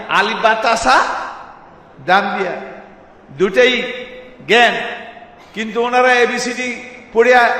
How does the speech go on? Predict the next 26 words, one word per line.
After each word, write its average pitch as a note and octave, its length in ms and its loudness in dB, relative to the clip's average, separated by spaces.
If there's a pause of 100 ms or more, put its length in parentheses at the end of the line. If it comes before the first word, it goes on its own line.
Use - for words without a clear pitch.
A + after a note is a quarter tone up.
আলিফ A3 180 -2
বা A3 120 2
তা A3+ 160 -4
সার A#3 160 -4
ব্যাপারে A3 400 0
কথা G3+ 180 -2
বলে। E3 160 -6 (1300)
কথা F3+ 160 0
বুঝতে B3 240 -2
পারছেন? C4+ 380 2 (840)
"ওয়ালা A3+ 240 4
তাকফু B3 400 -2
মা A3 340 4
লাইসা G#3+ 360 2
লাকা G3+ 260 0
বিহি G3+ 240 -2
ইলম।" - 480 0 (800)
নারীদের B3+ 480 2 (100)
কি D4 120 0
মর্যাদা C#4+ 440 2
দেখছো? - 420 -2 (1040)
নারীদেরকে C4+ 520 4
ঈদগাতে C#4+ 460 4
আসতে - 320 2
বলা C#4 180 4
হয়েছে, G#3+ 480 2